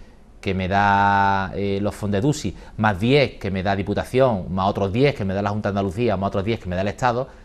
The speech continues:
tendré, pues, treinta y cinco o cuarenta y cinco. Y empezaré en la costa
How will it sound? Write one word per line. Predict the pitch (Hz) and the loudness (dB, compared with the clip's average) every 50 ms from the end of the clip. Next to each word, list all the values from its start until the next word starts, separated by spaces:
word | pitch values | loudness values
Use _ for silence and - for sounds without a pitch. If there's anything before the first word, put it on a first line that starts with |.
| - - - | -20 -14 -10
tendré, | 90 87 90 92 95 95 101 113 120 120 | -8 -4 -4 -2 0 0 2 2 0 0
pues, | 120 - 98 - - | 0 -2 -4 -4 -4
treinta | 101 90 80 82 | -6 -6 -6 -6
y | 80 | -4
cinco | - 123 131 131 - 135 131 | -2 -2 -2 0 2 4 4
o | 127 - | 4 4
cuarenta | 98 90 90 80 87 | 2 0 -2 -4 -4
y | |
cinco. | - - 113 110 95 - 78 - - - - - | -4 -2 -2 -2 -2 -2 -6 -10 -10 -18 -10 -6
Y | 104 | -6
empezaré | 92 87 - - 104 104 113 | -4 -4 -6 -4 -2 0 0
en | 120 | 0
la | 123 117 | 0 0
costa | - 156 151 151 - 151 156 165 | 2 0 0 0 -2 -4 -4 -4